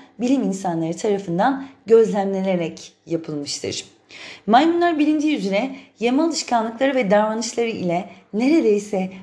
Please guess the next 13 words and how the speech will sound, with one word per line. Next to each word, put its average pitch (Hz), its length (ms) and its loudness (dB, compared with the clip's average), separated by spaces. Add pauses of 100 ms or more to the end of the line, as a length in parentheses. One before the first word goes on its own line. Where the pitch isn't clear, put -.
(120)
insan 247 540 -2
türüne 196 520 0 (280)
en 254 220 4
yakın 180 520 -2
olan 220 480 0 (120)
hayvan 190 400 2
türüdür. 151 500 -8 (380)
Özellikle 226 600 2
deneyde 180 500 0 (300)
deneklerin 240 560 -2
maymun 269 320 2
olması 190 420 0
ise 254 280 -2